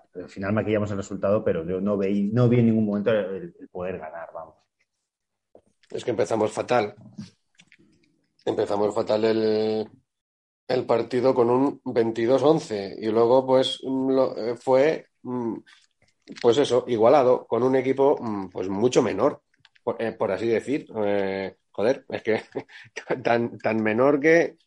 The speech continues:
Speaker 2: le pones un espejo a la clasificación y el Madrid segundo y, y, y simétricamente el,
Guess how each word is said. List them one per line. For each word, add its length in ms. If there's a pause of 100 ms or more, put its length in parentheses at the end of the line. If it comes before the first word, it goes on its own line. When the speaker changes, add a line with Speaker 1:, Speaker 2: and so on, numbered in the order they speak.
(140)
Speaker 2:
le 120
pones 200
un 80
espejo 400
a 220
la 140
clasificación 720
y 40
el 80
Madrid 240
segundo 560
y, 40 (500)
y, 120
y 40
simétricamente 880
el, 340